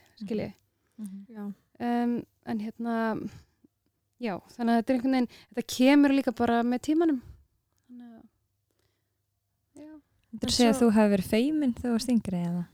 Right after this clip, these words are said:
Speaker 1: Já, ég held alveg svona að vissu leyti, en ég var alltaf átt mjög auðvelt með að eignast vini. Og hérna,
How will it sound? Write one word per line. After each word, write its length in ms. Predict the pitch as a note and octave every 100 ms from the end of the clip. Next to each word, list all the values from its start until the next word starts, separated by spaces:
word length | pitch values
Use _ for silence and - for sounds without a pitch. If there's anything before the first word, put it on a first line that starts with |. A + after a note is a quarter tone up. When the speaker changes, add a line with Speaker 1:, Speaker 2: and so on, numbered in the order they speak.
| _ A3
Speaker 1:
Já, 320 | G#3 G#3 F#3 G#3 B3
ég 140 | C4 - A#3+
held 440 | A#3 D#4 - G4
alveg 420 | F4+ D4+ C#4 - - _ _ -
svona 260 | C4+ B3+
að 120 | B3+ A#3+
vissu 300 | D4+ - D#4
leyti, 340 | D#4 C#4+ G3+
en 120 | F3+ A3+
ég 80 | A#3
var 140 | C4+
alltaf 280 | - - D#4
átt 280 | D4+ - C4
mjög 180 | C4 C4+
auðvelt 400 | D#4+ D#4 - C#4
með 300 | D4+ D4+ -
að 240 | C4 C4
eignast 340 | C#4 - - B3
vini. 260 | G#3+ G#3 - _ _ _ _ _ _ _ _ -
Og 400 | B3 B3 B3 - _ _
hérna, 680 | A3+ B3+ A#3+ A#3+ A#3+ A#3